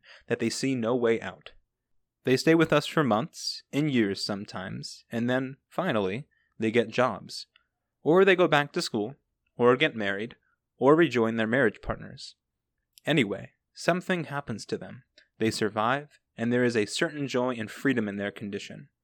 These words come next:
There is involuntary poverty, and voluntary poverty, and all of us who try to earn a living by writing experience voluntary poverty.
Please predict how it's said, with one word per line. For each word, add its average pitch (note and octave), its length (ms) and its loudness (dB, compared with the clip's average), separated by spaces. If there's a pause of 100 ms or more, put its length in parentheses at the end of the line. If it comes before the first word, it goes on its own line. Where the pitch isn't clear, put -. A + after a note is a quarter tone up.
(500)
There C3 160 6
is C#3 120 6
involuntary C3+ 640 4
poverty, G2 540 -10 (300)
and G#2+ 160 -8
voluntary A2 540 2
poverty, - 520 -14 (320)
and A2 120 0
all C3 260 4
of D#3+ 120 4
us D#3 160 2
who A#2+ 100 0
try C3+ 340 2
to - 140 -6
earn B2+ 240 4
a A#2+ 100 4
living A2+ 300 4
by G#2 120 2
writing G#2+ 420 2
experience G#2+ 680 -2
voluntary G#2 540 -6
poverty. G#2 560 -14